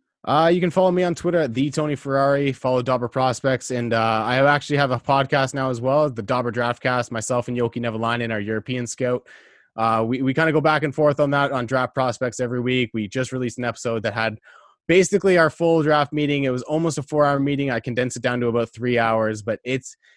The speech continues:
it's a ton of fun because you get coverage on basically a hundred and twenty prospects or so that were kind of in the discussion for our top one hundred, which is also up on the website now. So Dobber Prospects at the Tony Ferrari. You can find everything there. I'm always tweeting about it, and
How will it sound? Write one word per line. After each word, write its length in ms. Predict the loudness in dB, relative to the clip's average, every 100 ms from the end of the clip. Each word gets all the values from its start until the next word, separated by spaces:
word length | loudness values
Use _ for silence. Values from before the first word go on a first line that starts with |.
| -6
it's 160 | -4 -2
a 80 | -4
ton 280 | 0 2
of 120 | 2 2
fun 240 | 0 2
because 260 | 0 0 -2
you 60 |
get 180 | -4 -4
coverage 380 | -2 0 0 0
on 180 | -2 -4 -16 -8
basically 540 | -4 -2 -4 -2 0
a 80 | 0
hundred 260 | 0 0 -2
and 80 | -2
twenty 240 | -4 -4
prospects 540 | -2 0 0 -2 -4
or 80 | -6
so 340 | -2 0 0 -4 -18 -18 -4
that 120 | 0
were 100 | 0
kind 180 | 0 0
of 60 | 0
in 140 | -2
the 80 | -4
discussion 400 | -2 -2 -2 -4
for 100 | -2
our 100 | 0
top 280 | 0 0 0
one 100 | -2
hundred, 320 | 0 -2 -4
which 180 | -4 -2
is 120 | 0
also 260 | 0 2
up 120 | 0 0
on 80 | -2
the 60 |
website 380 | -2 -2 -2 -4
now. 240 | -2 -4
So 220 | -4 -6 -8 -14 -20 _ _ _ _ -2
Dobber 260 | 2 4 4
Prospects 640 | 2 2 2 0 0 -4 -16 _ -4
at 220 | -2 0
the 140 | 0
Tony 180 | 0 -2
Ferrari. 400 | -2 0 0 0
You 80 | -2
can 100 | -2
find 240 | 0 0
everything 320 | 0 -2 -4 -2
there. 240 | -2 0
I'm 140 | -2
always 240 | -2 -2 -2
tweeting 220 | -6 -4
about 180 | -2 -2
it, 140 | -4
and 120 | -6